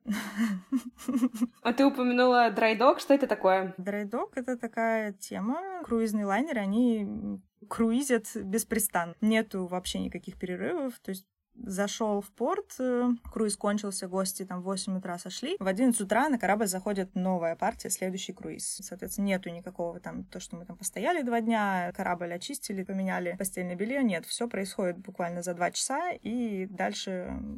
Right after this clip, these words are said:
Speaker 1: поплыли. Драйдок — это как раз такая тема, предусмотренная для круизных лайнеров. Выбирается порт, в котором есть такая штука, как,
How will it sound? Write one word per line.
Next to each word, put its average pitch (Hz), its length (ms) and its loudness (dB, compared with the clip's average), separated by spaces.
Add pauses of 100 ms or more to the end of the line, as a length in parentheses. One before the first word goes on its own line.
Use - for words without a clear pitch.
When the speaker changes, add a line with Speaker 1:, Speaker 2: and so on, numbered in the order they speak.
(100)
Speaker 1:
поплыли. 175 460 -8
Драйдок — 220 460 4
это 262 440 4
как 220 120 -8
раз 254 460 4
такая 233 320 4
тема, 208 280 -2
предусмотренная 214 800 0
для 185 160 -4
круизных 190 440 -6
лайнеров. 214 380 -2 (420)
Выбирается 214 540 2
порт, - 640 -6
в 208 160 -8
котором 196 420 -2
есть 185 520 -6 (200)
такая 185 540 -4
штука, 311 800 -2
как, 208 320 -6